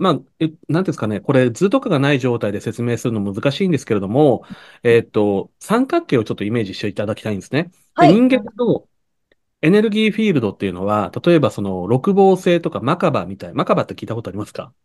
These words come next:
Speaker 2: マカバは初めて聞きました。
Speaker 1: 初めて。
Speaker 2: 六芒星はわかりますか？
Speaker 1: えーっと、なんていうかな、六芒星というか三角形が、こう、上、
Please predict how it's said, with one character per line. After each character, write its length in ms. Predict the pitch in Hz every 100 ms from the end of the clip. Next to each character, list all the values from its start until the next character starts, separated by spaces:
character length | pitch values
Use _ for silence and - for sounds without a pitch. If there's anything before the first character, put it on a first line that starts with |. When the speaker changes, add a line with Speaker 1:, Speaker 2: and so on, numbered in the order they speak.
| _ -
Speaker 2:
マ 140 | 220
カ 140 | 285 285
バ 160 | 254
は 140 | 254 247
初 280 | 220 196
め 120 | 247 240
て 120 | 226
聞 140 | -
き 120 | 220
ま 100 | 220
し 60 | 226
た。 60 | 180
Speaker 1:
初 60 |
め 60 | 185
て。 80 | -
Speaker 2:
六 80 |
芒 60 | 554
星 180 | 554 233 196
は 260 | 180 - _ -
わ 100 | 190
か 80 |
り 60 | 190
ま 120 | 180
す 0 |
か？ 60 | 127
Speaker 1:
え 60 |
ー 60 | 120
っ 20 | _ 113
と、 400 | 110 110 107 151
な 80 |
ん 20 | 160
て 60 |
い 20 |
う 40 | 104
か 40 |
な、 40 | 127
六 200 | 139 214
芒 220 | 226 214
星 280 | 214 202 196
と 60 |
い 60 | 160
う 40 |
か 120 | 107
三 280 | - 202 247
角 220 | 247 269 -
形 240 | 156 117 101
が、 420 | 127 135 107 - _ _ _
こ 380 | 131 120 117 113
う、 60 | -
上、 380 | 147 208 247